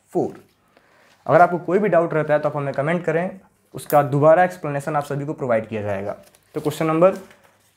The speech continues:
थ्री का जो पार्ट फ़ोर हमें दे रखा है,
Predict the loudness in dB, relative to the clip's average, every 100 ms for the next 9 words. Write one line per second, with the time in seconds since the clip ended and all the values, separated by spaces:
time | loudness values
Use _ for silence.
0 | -8 0 2 4 2 2 -2 -8 _ _
1 | _ _ _ _ _ _ -6 0 4 8
2 | 6 6 2 4 4 2 2 0 0 -2
3 | -2